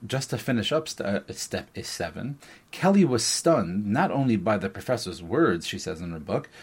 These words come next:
but even more by the attitude of the students who accepted the idea of exploiting people's weaknesses for their own gain as proper behavior.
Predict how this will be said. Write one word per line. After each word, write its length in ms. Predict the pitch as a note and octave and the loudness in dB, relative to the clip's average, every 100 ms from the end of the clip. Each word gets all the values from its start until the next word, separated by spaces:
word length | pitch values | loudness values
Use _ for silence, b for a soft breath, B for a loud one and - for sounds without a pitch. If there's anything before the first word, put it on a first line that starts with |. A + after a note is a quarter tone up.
| B B | B B
but 180 | B2+ G#2+ | 0 2
even 240 | F3 F#3 | 4 6
more 140 | E3 D3 | 6 6
by 160 | B2+ | 4
the 140 | A#2 G#2 | 4 4
attitude 340 | D3 D#3 C3+ | 2 2 0
of 100 | A2+ | 2
the 80 | G#2+ | 0
students 440 | - - F3 D3 | -2 -2 0 0
who 100 | C3 | 0
accepted 520 | A#2+ - - C#4 A#3+ C3+ | -2 0 2 4 4 2
the 100 | F#2+ | 0
idea 320 | F2 F2+ F2 | -2 -6 -6
of 120 | E2 | -8
exploiting 480 | - - G#2+ G2 G2 | -10 -6 -2 -2 -2
people's 320 | - G2+ E2+ | -4 -6 -6
weaknesses 600 | F2+ - G#2+ - F2 E2+ | -6 -4 -6 -6 -8 -10
for 160 | - F#2+ | -8 -4
their 240 | G2 - | -4 -2
own 260 | G#2 A2+ A2+ B B B B G2+ | 0 0 -2 B B B B -4
gain 400 | F#2 C#3 D3 G2 | 2 4 6 4
as 100 | G2 | 2
proper 340 | - F#2 - | -2 -6 -2
behavior. 600 | A#2 C3+ G3 G#3+ C3+ F#2 | 0 4 4 4 0 -2